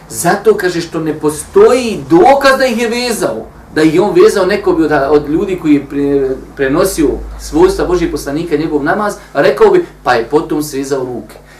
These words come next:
Pa ne postoji jasan dokaz, pa je nepostojanje dokaza dokaz. Oni imaju drugi dokaz, a to je ono kada je Božji poslanik rekao onom ashabu: „Vrati se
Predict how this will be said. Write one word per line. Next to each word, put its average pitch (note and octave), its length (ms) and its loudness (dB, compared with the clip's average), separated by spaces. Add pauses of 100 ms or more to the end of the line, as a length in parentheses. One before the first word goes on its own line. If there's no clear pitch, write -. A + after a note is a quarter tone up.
(120)
Pa A#2 100 -4
ne A2+ 180 -6
postoji C#3+ 460 -4
jasan C#3 360 -4
dokaz, D#3 400 -4 (920)
pa D#3 100 -2
je C#3+ 160 0
nepostojanje D#3+ 920 0
dokaza A#3 720 0
dokaz. - 540 -10 (1500)
Oni G#3 220 2
imaju G3 240 -2
drugi D3 280 -6
dokaz, E3+ 440 -2
a C3+ 60 -6
to D#3+ 200 -4
je D#3+ 80 -2
ono E3 140 -6
kada C#3 160 -6
je B2+ 60 -4
Božji D3+ 240 -4
poslanik C#3+ 420 -6
rekao D3 240 -4
onom C3 140 -8
ashabu: C#3 400 -6
„Vrati B2+ 520 -6
se F3+ 260 -4